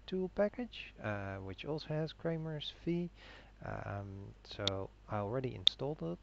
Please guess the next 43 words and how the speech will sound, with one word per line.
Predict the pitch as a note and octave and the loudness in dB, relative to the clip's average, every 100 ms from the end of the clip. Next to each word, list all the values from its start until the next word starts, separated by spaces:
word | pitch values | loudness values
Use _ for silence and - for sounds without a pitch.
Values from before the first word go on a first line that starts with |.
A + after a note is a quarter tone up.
| - | -6
so | - A2+ | -6 -4
I | G2 F#2+ | -4 -2
won't | A#2 A2 | -4 -4
be, | - G2 - - | -4 -4 -6 -4
uh, | G#2+ G2+ G2 | -2 -2 0
using | G#2 G2 F#2 F#2 - | 0 0 -8 -2 6
that | D#3 - | 8 8
line. | D#3 D#3+ E3 D#3+ - - - - - | 4 4 4 0 -6 -16 -14 -16 -12
So | - | -8
if | F#2 - | -6 -4
you | |
don't | G#2+ C3+ | 2 4
have | A#2+ G#2+ | 4 2
this | - F#2+ | -2 -2
package, | - G#2 - F#2+ - - - | 4 4 4 -6 -6 -10 -6
uh, | G#2 G2 F#2+ F#2+ - - - - | -4 -2 -2 -4 -8 -14 -16 -8
I'll | G#2 G#2 | -6 -2
run | A2+ A2 | 0 0
this | G#2 C#3+ - | 2 0 0
one, | C#3 C3 - - - - - | -4 -4 -8 -16 -18 -10 -2
and | G2+ G2 G2 - | 0 0 -2 -4
if | G2 | -6
you | A2 | 8
do | A#2+ C3+ | 8 8
have | A#2 A2 | 4 2
it | G#2+ | 0
already, | G2+ G2+ F#2+ F#2+ | 0 2 2 0
then | G2 F#2 F#2+ - | 0 -2 -4 -8
you | G#2+ | -4
only | F#2+ F#2+ F#2+ | -4 -4 -8
need | F#2+ - | -8 -8
to | G2 | -4
load | F#2+ G2 F#2+ | 0 2 0
it | F#2+ | 2
in | D3+ A3 - - - - - - - - - - - | 0 0 -8 -18 -18 -18 -18 -18 -18 -18 -18 -10 0
and | C3+ A#2+ | 2 6
then | G#2+ - - - - - - - - | 4 2 -10 -18 -18 -18 -16 -14 -6
use | A2+ A2 G#2+ - - - | -4 -2 -2 -4 -10 -4
Cramer's | A2+ G#2+ G2+ F2+ - - | 2 2 0 -4 -6 0
fee, | C#3+ G3+ G#3+ | 2 2 2
but | G2+ | 0
now | F#2 F#2 | 2 0
C | F2+ - - C3 A2+ | 0 -4 -2 0 0